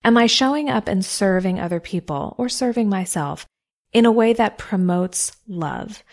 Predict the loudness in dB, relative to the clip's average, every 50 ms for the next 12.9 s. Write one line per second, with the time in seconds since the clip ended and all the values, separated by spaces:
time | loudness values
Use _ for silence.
0 | -20 -20 -6 _ 2 2 4 4 4 2 2 0 -2 -2 -4 -2 -2 -2 -2 -4
1 | -6 -10 -10 -8 -6 -6 -6 -6 -6 -8 -8 -8 -8 -10 -10 -2 2 2 2 4
2 | 4 4 6 6 6 6 4 4 0 0 -2 -2 -2 0 0 -2 -4 -6 -6 -4
3 | -4 -6 -6 -6 -6 -6 -6 -6 -6 -8 -8 -12 -12 -4 -2 -2 0 2 2 2
4 | 2 2 2 0 0 0 -2 -4 -4 -2 0 0 0 0 0 -2 -2 -2 -2 -4
5 | -4 -6 -6 -8 -8 -6 -2 0 0 2 2 2 0 0 0 -2 -4 -6 -6 -6
6 | -6 -8 -10 -12 -12 -10 -8 -8 -8 -8 -10 -10 -12 -14 _ _ _ _ _ _
7 | _ _ _ _ _ 2 4 4 2 2 -2 -8 -18 -18 -20 -2 _ 2 2 2
8 | 2 0 0 0 0 0 0 0 0 2 2 2 2 0 -2 -4 -4 -4 -2 -2
9 | -2 -4 -4 -4 -4 -4 -6 -6 -4 -4 -4 -2 -4 -6 -8 -8 -8 -6 -4 -4
10 | -4 -4 -6 -10 -14 _ _ _ _ _ _ -6 -2 0 0 2 2 2 2 0
11 | -2 -8 -10 -6 -2 0 2 2 2 2 2 2 0 -2 -2 -4 -4 -4 -2 -2
12 | -2 -2 -4 -4 -4 -4 -4 -2 -2 -4 -4 -6 -6 -8 -8 -10 -16 -20